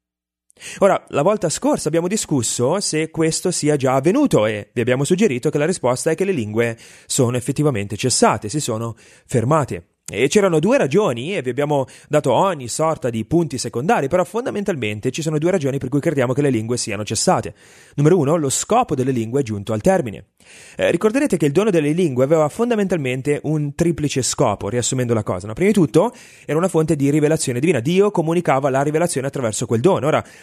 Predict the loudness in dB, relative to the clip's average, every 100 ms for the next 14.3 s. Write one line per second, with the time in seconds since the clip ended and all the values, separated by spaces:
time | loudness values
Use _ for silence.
0 | -20 _ 0 2 2 2 0 0 -6 -4
1 | -6 -2 0 2 2 0 -2 -2 -2 -4
2 | -2 0 -2 -2 -2 -2 -2 0 -2 -2
3 | -4 -6 -4 0 0 -2 -6 -16 -20 _
4 | -2 0 0 0 -2 0 0 0 0 0
5 | 2 2 2 0 2 2 4 2 0 -4
6 | -4 0 0 0 -4 -6 -8 -8 -6 -2
7 | 0 -2 -6 -16 _ -20 -20 -20 -6 -2
8 | 2 4 6 4 4 0 0 2 2 0
9 | -2 0 2 2 2 2 0 0 2 2
10 | 4 2 -2 -2 0 2 2 0 -2 -2
11 | 0 0 0 0 0 2 0 2 0 -2
12 | -8 -14 -20 -8 -4 0 0 0 0 0
13 | 0 0 0 -2 -4 -4 -2 -2 0 0
14 | 0 -4 -8